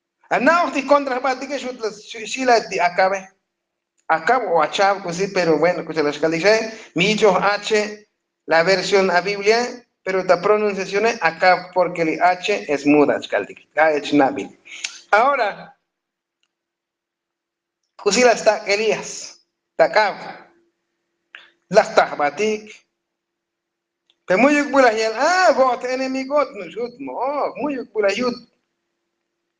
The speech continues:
Que la vil shut le, que las tacles hotel. Que chava uk, las taj batik.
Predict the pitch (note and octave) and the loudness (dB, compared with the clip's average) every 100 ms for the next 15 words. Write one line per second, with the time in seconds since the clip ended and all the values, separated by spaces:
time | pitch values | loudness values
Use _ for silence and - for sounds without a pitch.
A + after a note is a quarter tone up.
0 | _ _ _ _ _ _ _ _ _ _ | _ _ _ _ _ _ _ _ _ _
1 | _ _ _ _ _ _ G#3 G#3+ G#3+ C#4 | _ _ _ _ _ _ 4 4 2 2
2 | D4+ D4+ C4+ A#3+ A#3+ A#3 A#3+ B3 B3 A3 | 2 2 2 0 2 4 6 6 4 2
3 | F#3+ A3 G3+ G3+ F3 E3+ E3+ A2+ - _ | 2 0 0 -4 -10 -10 -10 -12 -16 _
4 | _ _ _ _ _ F3 G3 G3+ G#3 F#3 | _ _ _ _ _ 0 0 4 2 4
5 | F3+ E3+ A3 A#3 A#3+ A#3 E3+ - F3+ E3 | 2 2 4 6 4 4 0 2 0 2
6 | D3+ C3+ - G#3 A3+ A#3+ | -2 -6 -4 -6 -2 -4